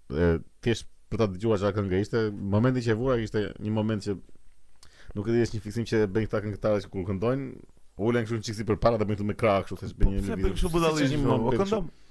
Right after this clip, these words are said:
Speaker 1: Edhe hoqa deri se nuk më <laughs>
Speaker 2: Mirë, gjithsesi, si be, në Eurovision në Shqipëria ka treguar, ka çuar artilleri të rënd, plak.
Speaker 1: Po, po.
Speaker 2: Rona Nishliun. Se e ke, pse e ke hejt atë këngën? Pse është?
Speaker 1: Nuk e kam hejt më, plak, po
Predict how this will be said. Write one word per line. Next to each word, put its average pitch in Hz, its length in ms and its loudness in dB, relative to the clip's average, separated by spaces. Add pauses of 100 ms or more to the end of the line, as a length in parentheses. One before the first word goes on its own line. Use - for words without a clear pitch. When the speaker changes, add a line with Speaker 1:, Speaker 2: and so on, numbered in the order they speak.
(240)
Speaker 1:
Edhe 120 180 4
hoqa 139 240 4
deri 123 200 -2
se 107 140 -6
nuk 113 140 -4
më 113 200 0 (240)
<laughs> - 280 -6
Speaker 2:
Mirë, 156 160 4
gjithsesi, 175 400 2
si 139 140 2
be, 123 220 4
në 107 120 0
Eurovision 104 540 4
në 117 80 0
Shqipëria 127 440 4 (160)
ka 101 120 0
treguar, 104 500 2
ka 95 120 0
çuar 117 340 4
artilleri 104 420 2
të 110 140 2
rënd, 117 240 -2
plak. - 160 -8 (140)
Speaker 1:
Po, 71 120 -4
po. 82 180 0 (280)
Speaker 2:
Rona 135 320 2
Nishliun. 143 540 2 (880)
Se 117 320 2
e 117 40 -2
ke, 202 140 2 (320)
pse 202 260 4
e 139 60 -2
ke 127 160 0 (160)
hejt 104 180 0
atë 80 220 -4
këngën? 82 320 0
Pse 123 180 6
është? - 140 6
Speaker 1:
Nuk 127 80 8
e - 20 -4
kam 123 220 4
hejt 135 180 4
më, 117 120 0
plak, 101 200 0
po 101 140 -4